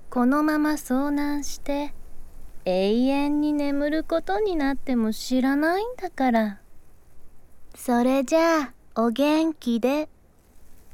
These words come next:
て、冗談よ。そんな顔しなくても大丈夫。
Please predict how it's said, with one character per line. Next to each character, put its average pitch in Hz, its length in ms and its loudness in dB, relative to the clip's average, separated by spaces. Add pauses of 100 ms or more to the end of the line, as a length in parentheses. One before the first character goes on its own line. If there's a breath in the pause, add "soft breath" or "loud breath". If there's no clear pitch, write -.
(440)
て、 233 260 0 (1120 soft breath)
冗 277 380 0
談 320 400 2
よ。 277 200 -2 (840)
そ 208 260 0
ん 226 120 2
な 226 160 0
顔 220 320 -2
し 220 200 -6
な 240 200 -2
く - 80 -18
て 254 200 -2
も 190 220 -4 (480)
大 233 440 2
丈 262 420 0
夫。 262 320 -2